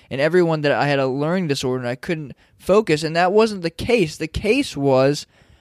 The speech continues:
I didn't have anything to focus on, right? Now I'm doing this, I'm, I'm spreading my message, I'm, I'm doing these podcasts, sending out emails,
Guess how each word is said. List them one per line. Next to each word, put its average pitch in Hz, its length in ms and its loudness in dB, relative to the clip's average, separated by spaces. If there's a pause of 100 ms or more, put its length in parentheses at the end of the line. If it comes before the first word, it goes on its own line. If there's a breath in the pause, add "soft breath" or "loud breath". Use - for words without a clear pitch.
(240 soft breath)
I 185 120 4
didn't 196 260 -2
have 190 380 0
anything 185 360 0
to 147 60 -4
focus 165 440 -2
on, 147 400 0
right? 147 380 2 (180 soft breath)
Now 190 280 4
I'm 190 140 2
doing 175 240 2
this, 175 200 -2
I'm, 139 160 -4
I'm 131 140 -6
spreading 180 400 2
my 160 120 4
message, 147 380 2
I'm, 123 140 -2 (120)
I'm 127 140 -6
doing 165 340 0
these 156 160 -2
podcasts, 151 600 2
sending 170 280 -4
out 151 160 0
emails, 151 560 -2